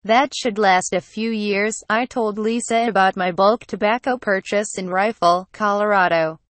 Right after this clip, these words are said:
My eyes kept drifting back to Lisa's breasts and down to her pubic hair and vagina as we talked.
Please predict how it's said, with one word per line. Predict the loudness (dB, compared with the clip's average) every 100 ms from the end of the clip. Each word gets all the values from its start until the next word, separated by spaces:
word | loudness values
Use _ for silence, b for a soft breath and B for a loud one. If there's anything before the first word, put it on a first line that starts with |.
| _ _ _ _ _ _
My | -2 0 2 2
eyes | 0 -4
kept | -4 -4 -2
drifting | 0 0 -2 -6 -6 -2
back | 0 0 -2
to | -6
Lisa's | -2 -2 0 -2 -2 -2
breasts | 0 0 -4 -8
and | -6
down | -2 0 0
to | -4 -6
her | -6
pubic | -4 -2 -2 -4
hair | -2 0 2
and | 0 -4
vagina | -6 -2 0 0 0
as | 0 -2 -4
we | -6
talked. | -4 0 0 -2 -14